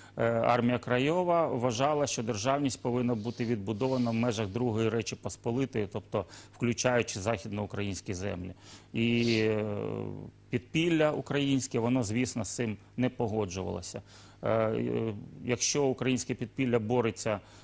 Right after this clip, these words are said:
за створення на, е, західноукраїнських землях української державності, вон-, е, воно автоматично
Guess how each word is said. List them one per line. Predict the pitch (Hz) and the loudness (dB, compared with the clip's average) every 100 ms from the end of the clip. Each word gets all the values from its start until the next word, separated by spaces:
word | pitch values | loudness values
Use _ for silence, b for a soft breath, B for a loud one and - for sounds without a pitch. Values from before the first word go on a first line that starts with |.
| B | B
за | 110 98 127 117 104 | -2 4 6 6 2
створення | - 127 120 113 110 110 | -2 0 2 2 2 0
на, | 110 113 104 - B B B - | 0 2 0 -4 B B B -6
е, | 110 | -2
західноукраїнських | 101 120 123 110 113 107 113 - 107 | 0 0 0 -2 -2 -2 -4 -4 -4
землях | 113 113 95 87 | -2 -2 -4 -6
української | 110 117 - 113 | -2 -2 -2 -2
державності, | 110 120 151 175 127 - - 95 B B | -2 0 0 2 0 -4 -8 -12 B B
вон-, | 120 120 123 131 123 | 0 2 4 2 2
е, | 120 117 | 2 2
воно | 104 120 139 143 131 - | 2 2 2 2 2 2
автоматично | 123 - 123 123 160 131 131 | -2 0 0 0 -2 -4 -2